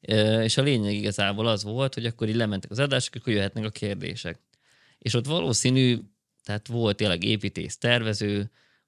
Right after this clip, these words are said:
ahogy a kérdésekből kijött, hogy voltak, ö, kivitelező cégek képviselői, voltak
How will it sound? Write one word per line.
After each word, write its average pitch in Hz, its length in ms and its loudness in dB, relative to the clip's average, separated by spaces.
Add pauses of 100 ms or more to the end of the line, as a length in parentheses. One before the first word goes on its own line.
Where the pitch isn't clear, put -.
ahogy 101 340 -4
a 98 40 -4
kérdésekből 101 640 -2
kijött, 95 840 -6
hogy 98 120 -8
voltak, 98 480 -4
ö, 87 160 -8
kivitelező 113 680 0
cégek 104 500 -4
képviselői, 104 760 -4
voltak 98 440 -6